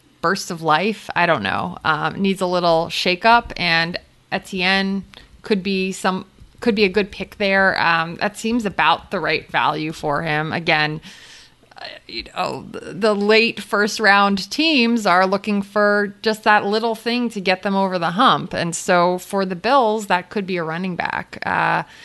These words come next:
so yeah, it'll, it'll be interesting, Connor. You know, that's always one of the, uh, bingo cards, right? How many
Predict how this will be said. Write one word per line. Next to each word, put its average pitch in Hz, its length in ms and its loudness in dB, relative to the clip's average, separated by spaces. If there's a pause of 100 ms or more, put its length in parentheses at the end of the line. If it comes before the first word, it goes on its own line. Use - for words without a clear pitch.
(320)
so - 160 -6
yeah, 254 460 4
it'll, 294 260 4
it'll 349 180 4
be 349 160 2
interesting, 269 460 -2
Connor. 165 420 2
You 185 160 -2
know, 180 220 0 (180)
that's 226 240 2
always 269 380 6
one 214 180 2
of 190 200 -2
the, 175 320 0
uh, 160 320 2
bingo 165 420 -2
cards, 143 420 -2
right? 151 240 2
How 160 140 -2
many 160 300 -4